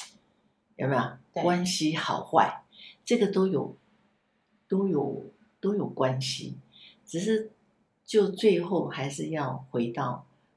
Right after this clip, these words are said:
Speaker 1: 婚姻本身的当事人，两造，<laughs> 我们讲两造。你们对婚姻，我们对婚姻的一个坚持，一个经营，有没有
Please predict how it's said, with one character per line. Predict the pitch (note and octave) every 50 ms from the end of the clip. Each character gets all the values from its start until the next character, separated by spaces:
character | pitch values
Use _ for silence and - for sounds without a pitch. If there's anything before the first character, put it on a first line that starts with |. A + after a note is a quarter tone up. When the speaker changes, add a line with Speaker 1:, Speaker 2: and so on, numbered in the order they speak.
| _ _
Speaker 1:
婚 | _ - F#3 F3+ F3+
姻 | F3+ F#3 F#3 F#3 F#3 - -
本 | C3 - - B2+
身 | - - - D3 D3 D3
的 | C#3+ C3+
当 | - - - - - - -
事 | - - - -
人， | - - - _ _ _ _ _ _ _ _ _ _ _ _ _ _ _
两 | - A#2 A2 G#2+ - - -
造， | - F#3 - E3+ - -
<laughs> | G3 G3+ G3+ F3
我 | F#3
们 | F3 E3+
讲 | E3+ E3 D#3+ D#3+ D#3+
两 | D#3 C#3+ C3 C#3+ - -
造。 | - - D#3+ C#3+ B2 A#2+ - - _ _ _ _ - - - - - - - -
你 | E3+ E3
们 | E3+ G3 A3 A#3
对 | D#4+ D4 C4 A#3+
婚 | B3 - C4 B3 B3 B3
姻， | B3 B3 A#3+ A#3+ -
我 | - D#3+ C#3
们 | C#3+ D#3
对 | E3 A3 G#3 G3+ G3+
婚 | - F#3+ F#3+
姻 | F#3+ G3 F#3+ F#3+ F3+
的 | F3 D3+ C3+ - - - - - _ _ -
一 | D3
个 | C#3+ - C#3+ C3 - - -
坚 | - - E3+ E3+ F3 F3+
持， | F3 - - - A#2 F2+ - - - - _ _ _ _ _ _ -
一 | - -
个 | - D3 C3+
经 | C3+ C#3 - D#3 D#3+ D#3+ D#3+ D#3+ D#3+
营， | C3+ C3 - - - - - _ _ _ - - - - - _ _
有 | - - D#3+ C#3+
没 | D#3 F3 F#3+
有 | G3+ F#3+ D#3+ C#3 - - - -